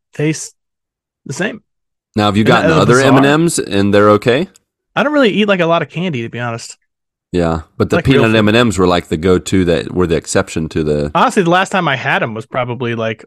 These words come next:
Speaker 1: <laughs> one on Easter. My mom gave us, like, a little, uh, I guess she, she kinda gives us a basket still. But this time it just has, like, stuff for the kid in it.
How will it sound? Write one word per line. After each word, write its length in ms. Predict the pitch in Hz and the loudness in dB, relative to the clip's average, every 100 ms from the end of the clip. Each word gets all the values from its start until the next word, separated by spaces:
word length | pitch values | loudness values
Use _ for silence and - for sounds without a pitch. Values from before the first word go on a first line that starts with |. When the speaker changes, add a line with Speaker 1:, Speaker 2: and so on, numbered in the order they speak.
| - | -12
Speaker 1:
<laughs> 260 | - 208 | -10 -10
one 320 | - 123 135 131 | -8 -4 -2 -2
on 140 | 120 | -4
Easter. 480 | 131 131 120 104 - _ _ _ | -6 -8 -8 -12 -16 _ _ _
My 80 | 135 | -4
mom 240 | 143 156 | 0 0
gave 160 | 151 139 | 0 -2
us, 140 | 135 | -2
like, 100 | 135 | -4
a 60 | 131 | -2
little, 300 | 135 131 120 | -2 -2 -4
uh, 340 | 123 117 110 123 _ _ _ _ _ _ - | -4 -4 -6 -8 _ _ _ _ _ _ -18
I 40 | |
guess 140 | 147 147 | -14 -12
she, 200 | 131 - | -10 -10
she 180 | - 143 | -8 -6
kinda 240 | 165 147 | -4 -4
gives 180 | 123 123 | -4 -8
us 120 | 120 | -10
a 60 | 117 | -6
basket 400 | 117 120 127 131 | -6 -6 -10 -12
still. 340 | - 120 131 _ _ _ _ - | -10 -10 -12 _ _ _ _ -10
But 140 | 127 | -6
this 140 | 139 - | -4 -4
time 180 | 135 | -4
it 40 | 127 | -4
just 180 | 135 131 | -4 -4
has, 120 | 123 | -6
like, 140 | 117 | -6
stuff 240 | - 131 - | -6 -8 -8
for 80 | |
the 80 | 123 | -12
kid 200 | - 123 | -8 -8
in 100 | 117 | -6
it. 120 | 117 | -10